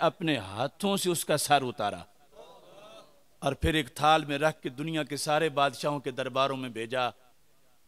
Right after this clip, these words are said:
कहा, "जो हमारे आका सल्लल्लाहु अलैहि वसल्लम के बारे में इस तरह तौहीन का जुमला बोले, हम उसका ये हशर करते।" तो इस वास्ते अगरचे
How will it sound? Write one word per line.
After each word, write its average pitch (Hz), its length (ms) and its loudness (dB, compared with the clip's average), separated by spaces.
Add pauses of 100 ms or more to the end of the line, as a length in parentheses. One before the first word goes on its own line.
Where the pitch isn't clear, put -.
(120)
कहा, 143 140 6
"जो 160 160 0
हमारे 151 480 6
आका 147 420 2
सल्लल्लाहु 147 540 2
अलैहि 135 100 0
वसल्लम 160 300 2
के 143 160 0
बारे 147 340 6
में 196 360 0 (180)
इस 185 280 0
तरह 160 260 6 (500)
तौहीन 151 460 2
का 151 160 0
जुमला 151 400 2
बोले, 160 440 0
हम 139 220 2
उसका 151 260 0
ये 147 160 4
हशर 123 300 0
करते।" 101 400 -10 (800)
तो - 200 -2
इस - 180 12
वास्ते 240 560 12 (2750)
अगरचे 262 480 8